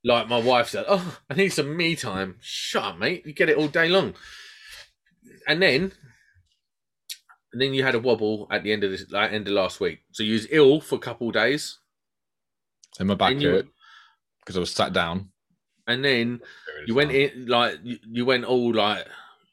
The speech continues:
Speaker 1: you went all dark on me. I was like, "Nick, are you actually dead?" Continue.
Speaker 2: Right. <sighs> Not,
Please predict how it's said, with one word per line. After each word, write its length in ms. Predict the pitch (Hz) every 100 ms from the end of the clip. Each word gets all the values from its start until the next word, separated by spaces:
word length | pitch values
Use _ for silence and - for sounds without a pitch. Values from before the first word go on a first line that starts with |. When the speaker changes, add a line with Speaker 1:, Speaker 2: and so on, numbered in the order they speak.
| 98
Speaker 1:
you 100 | 110
went 140 | 120 117
all 80 | 110
dark 360 | 117 110 -
on 100 | 95
me. 140 | 87 90 110 - - _ _
I 40 |
was 60 | 95
like, 160 | 101 107
"Nick, 260 | 107 -
are 40 | 104
you 160 | 107
actually 260 | 104 - 110
dead?" 280 | 107 95 - - - _ _ _ - - - - - - - - - - _ _ _ -
Continue. 440 | - 113 127 92 85 _ _ - _ - - - - _ - _ _
Speaker 2:
Right. 300 | 156 - - _ _ _ _ _ _ _ _ _ _ _ _ _ -
<sighs> 880 | - - - - - - - _ 95
Not, 300 | 87 85